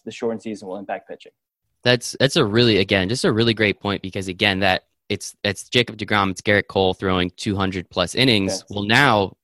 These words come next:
Speaker 2: everybody, the
Speaker 1: Yeah.
Speaker 2: ceiling is a hundred and twenty,
Speaker 1: Yeah.
Speaker 2: maybe a hundred and forty, depending
Speaker 1: Exactly.
Speaker 2: on who you are and where you're at.
Speaker 1: It's a big i-, impact to throw that many innings in a real season 'cause not many guys do. But now that nobody can, like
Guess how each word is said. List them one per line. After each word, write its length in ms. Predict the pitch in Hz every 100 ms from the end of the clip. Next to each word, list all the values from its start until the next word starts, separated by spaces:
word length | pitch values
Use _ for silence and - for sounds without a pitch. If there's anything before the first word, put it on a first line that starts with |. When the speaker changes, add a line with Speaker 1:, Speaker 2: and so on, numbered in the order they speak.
| -
Speaker 2:
everybody, 640 | 135 139 110 104 101 95
the 80 | - 101
Speaker 1:
Yeah. 60 |
Speaker 2:
ceiling 500 | 98 147 190 101 95 92
is 120 | 101
a 40 | 92
hundred 260 | 123 107
and 120 | 95 -
twenty, 240 | 110 101
Speaker 1:
Yeah. 220 | 85 95
Speaker 2:
maybe 320 | 123 127 113
a 40 | 107
hundred 320 | 110 104 98
and 140 | 92
forty, 380 | - 110 107 95
depending 380 | 87 180 104 90
Speaker 1:
Exactly. 180 | 92 90
Speaker 2:
on 60 | _ _ _ _ _
who 80 | 147
you 180 | 120 110
are 100 | 101
and 80 | 92
where 80 |
you're 140 | 87 87
at. 160 | 92 - _ -
Speaker 1:
It's 120 | 151
a 60 | 156
big 400 | 123 165 170 151
i-, 80 | 151 190
impact 340 | 175 120 117
to 80 | 120
throw 260 | - 131
that 140 | 127 131
many 180 | 123 127
innings 240 | 135 98
in 60 | 113
a 20 |
real 140 | 113
season 320 | 110 139 135
'cause 100 | 101
not 180 | 98 117
many 160 | 117 117
guys 240 | 123 110
do. 200 | - 139
But 100 | 104
now 160 | 113 123
that 120 | 117
nobody 460 | 117 120 123 117 107
can, 600 | - 120 160 120 98 113 _ _ _ _ _ _ _ _ _
like 300 | 110 113 110